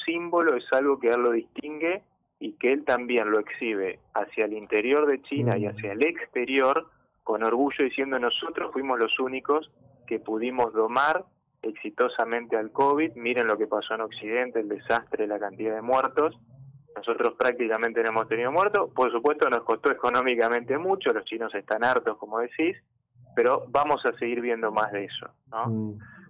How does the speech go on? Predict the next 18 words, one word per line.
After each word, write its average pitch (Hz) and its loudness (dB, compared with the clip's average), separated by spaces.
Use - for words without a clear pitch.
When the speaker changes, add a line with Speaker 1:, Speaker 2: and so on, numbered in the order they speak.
Speaker 1:
Eh, 107 2
el 123 2
otro 160 0
tema, 175 2
lo 127 -2
inmobiliario, 120 2
justamente 127 -2
es 123 -4
uno 117 0
de 113 4
los 110 -2
grandes 127 0
agujeros 113 0
negros 117 0
de 113 -14
la 110 -14
economía 113 -4
china 147 -4